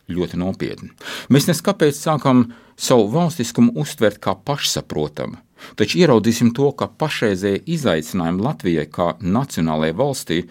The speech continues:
ir gana nopietni. Un ja mēs tos neņemam vērā, tad kādu dienu mēs varam diemžēl piedzīvot Krimas vai Donbasa scenāriju. Jā,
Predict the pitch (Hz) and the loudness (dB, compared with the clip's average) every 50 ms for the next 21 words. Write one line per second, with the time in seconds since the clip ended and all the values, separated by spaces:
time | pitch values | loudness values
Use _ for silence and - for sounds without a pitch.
0 | - _ _ _ _ _ - - 113 110 98 110 107 98 90 95 101 110 120 - | -14 _ _ _ _ _ -6 -4 -2 0 0 2 2 2 2 0 0 -2 -2 -4
1 | - - - - - - - _ _ - - - - - 107 107 113 113 113 113 | -6 -8 -8 -10 -12 -16 -18 _ _ -20 -20 -8 -2 2 4 6 6 6 6 4
2 | - - 113 104 - - 117 135 160 170 123 95 90 87 85 85 87 131 139 107 | 2 -2 -4 -2 0 2 2 2 2 2 0 0 0 0 -2 0 0 2 2 4
3 | 90 92 95 92 - - _ _ _ - - - - - 117 107 95 90 87 87 | 4 4 2 2 -2 -8 _ _ _ -20 -20 -6 -2 0 2 2 2 0 -2 0
4 | 90 120 120 101 90 92 - - - 90 90 87 - 95 92 87 87 82 87 98 | 2 4 4 4 4 2 -2 -4 -6 -6 -6 -4 -4 -2 -2 0 0 0 2 2
5 | 104 95 80 85 85 80 78 - - 113 104 80 78 82 82 80 82 80 - _ | 2 2 0 -2 -2 -4 -2 0 0 0 0 2 0 -2 -2 -2 -4 -6 -10 _
6 | _ - - 92 104 95 85 76 - - - _ _ _ _ _ _ - 85 78 | _ -4 0 0 0 0 -2 -4 -6 -10 -14 _ _ _ _ _ _ -4 -2 -2
7 | 71 - - - 82 85 85 95 98 90 78 71 - - - - - - - - | -2 -4 -8 -6 -2 0 0 2 2 0 0 -4 -6 -10 -16 -16 -16 -6 -2 -2
8 | 107 87 80 - - - - - - - - _ _ _ _ _ _ _ _ _ | -2 -2 -2 -4 -8 -12 -12 -12 -14 -16 -18 _ _ _ _ _ _ _ _ _
9 | _ _ _ _ _ _ _ - 180 185 160 | _ _ _ _ _ _ _ 2 4 4 6